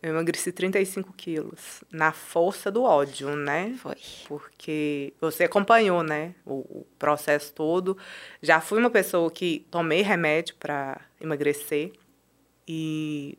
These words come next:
Speaker 1: quase que morro, porque eu ficava parecendo uma caveira, sem comer,
Speaker 2: E voltava
Speaker 1: e
Speaker 2: tudo, né?
Speaker 1: voltava tudo. Sem vida, com aquele olhar perdido, "O que que eu tô fazendo aqui, meu pai?" E quando eu tomei essa decisão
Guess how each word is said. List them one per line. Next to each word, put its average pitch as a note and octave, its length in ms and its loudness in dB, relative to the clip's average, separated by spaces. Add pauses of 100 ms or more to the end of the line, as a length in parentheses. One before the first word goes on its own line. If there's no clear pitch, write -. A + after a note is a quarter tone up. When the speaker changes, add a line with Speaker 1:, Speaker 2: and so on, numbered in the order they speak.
Speaker 1:
quase E3+ 340 4
que - 160 -10
morro, E3+ 440 2
porque - 340 -8
eu D#3 60 -2
ficava D3+ 760 0
parecendo D#3+ 460 -2
uma D#3+ 200 -4
caveira, D#3+ 760 4 (260)
sem E3+ 220 -2
comer, E3 640 2
Speaker 2:
E G#3 60 -2
voltava G#3+ 640 -2
Speaker 1:
e F#3+ 100 -4
Speaker 2:
tudo, F#3 60 0
né? F3+ 60 0
Speaker 1:
voltava F3+ 480 2
tudo. D#3+ 600 -8 (420)
Sem E3 320 2
vida, F3+ 540 4
com F#3 100 -8
aquele E3+ 300 2
olhar D#3+ 260 6
perdido, D#3+ 720 -4
"O D#3 60 -10
que D#3+ 140 -8
que - 80 -14
eu D#3 40 -6
tô D#3+ 80 -14
fazendo D3+ 300 -6
aqui, - 180 -14
meu D#3+ 160 -2
pai?" F3+ 560 2 (880)
E F#3 560 2
quando G3 220 6
eu A3+ 60 6
tomei A#3+ 240 6
essa G#3 160 4
decisão F3 920 2